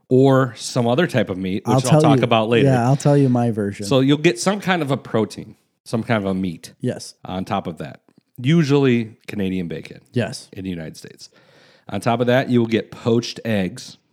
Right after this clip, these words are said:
Speaker 2: Mm.
Speaker 1: All right? A poached egg. And then on top of that, you get a hollandaise sauce, which is basically a butter sauce.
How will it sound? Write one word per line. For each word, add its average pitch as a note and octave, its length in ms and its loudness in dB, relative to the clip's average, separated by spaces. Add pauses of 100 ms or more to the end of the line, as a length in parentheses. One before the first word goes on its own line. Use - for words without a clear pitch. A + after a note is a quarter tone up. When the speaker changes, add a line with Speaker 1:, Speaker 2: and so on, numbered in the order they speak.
(640)
Speaker 2:
Mm. G2 140 -12 (260)
Speaker 1:
All G2 60 -2
right? F#2+ 300 -2 (260)
A - 80 -10
poached - 380 -2
egg. G2+ 340 -2 (380)
And G#2+ 80 -4
then G#2 80 0
on G#2 100 0
top A#2 220 -2
of A2+ 60 -2
that, A2 120 0
you G2+ 80 -4
get G2+ 120 0
a F#2 40 -2
hollandaise G2+ 640 -4
sauce, F#2 400 -4
which G2 180 -8
is F2 140 -6
basically G2+ 640 -6
a F#2 140 -8 (240)
butter F#2+ 480 -6 (240)
sauce. - 500 -16